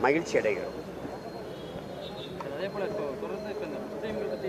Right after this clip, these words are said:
Speaker 2: நீங்க பேசின அந்த விவகாரம் போல,
Speaker 1: எது?
Speaker 2: இந்த முஸ்லீம்கள் குறித்து நீங்கள் நன்மையை தெரிவித்துள்ள கருத்துக்களை வந்து இப்ப கடந்த காலங்களில் நீங்கள் முஸ்லீம்களுக்கு எதிராக சிறை கைதிகளை வெளியிட்டு வெளியே கொண்டு வரணும்லாம் போராட்டம் நடத்துனீங்க. அதே போல தொடர்ந்து இப்போ சிறுபான்மையினருக்கு வந்து உங்களுடைய போட்டியிடுறதுக்குள்ள வாய்ப்புகளை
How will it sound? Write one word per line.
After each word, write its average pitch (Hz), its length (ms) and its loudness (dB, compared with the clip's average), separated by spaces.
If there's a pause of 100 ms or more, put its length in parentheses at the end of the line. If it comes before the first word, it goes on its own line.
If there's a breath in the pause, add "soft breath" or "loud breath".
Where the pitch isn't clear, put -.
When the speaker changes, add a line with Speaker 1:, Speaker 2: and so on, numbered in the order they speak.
Speaker 2:
நீங்க 160 180 -4
பேசின 156 300 -4
அந்த 143 180 -2
விவகாரம் 143 320 -4
போல, - 280 2
Speaker 1:
எது? 139 160 10
Speaker 2:
இந்த - 500 -4
முஸ்லீம்கள் 190 420 -4
குறித்து 175 320 -6
நீங்கள் 143 240 -6
நன்மையை 156 320 -4
தெரிவித்துள்ள 143 440 -4
கருத்துக்களை 160 480 -2
வந்து 143 220 -4
இப்ப 127 120 -6 (320)
கடந்த 156 260 0
காலங்களில் 185 320 0
நீங்கள் 175 220 -4
முஸ்லீம்களுக்கு 175 400 -2
எதிராக 165 220 0
சிறை 175 180 -2
கைதிகளை 165 260 -2
வெளியிட்டு 156 360 -2
வெளியே - 200 0
கொண்டு 156 180 2
வரணும்லாம் 156 380 -2
போராட்டம் 151 300 -2
நடத்துனீங்க. - 380 -4 (600)
அதே 165 180 2
போல 196 100 0 (120)
தொடர்ந்து 190 300 -2 (360)
இப்போ 156 140 -2 (180)
சிறுபான்மையினருக்கு 175 680 -2
வந்து 170 140 -2 (100)
உங்களுடைய 151 380 -2 (340)
போட்டியிடுறதுக்குள்ள 160 520 -2
வாய்ப்புகளை 156 340 0